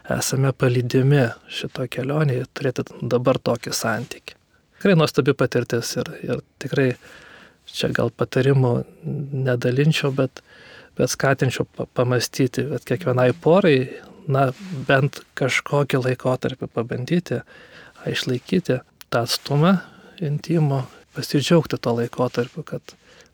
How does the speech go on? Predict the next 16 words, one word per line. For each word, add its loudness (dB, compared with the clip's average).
nes -2
labai, 2
labai 0
kitų 0
dalykų 4
pamatai -4
tada -6
savo, -6
savo -6
būsimajame 0
sutuoktinyje. -6
Iš -20
tikrųjų. -4
Tada -2
norisi 0
net -6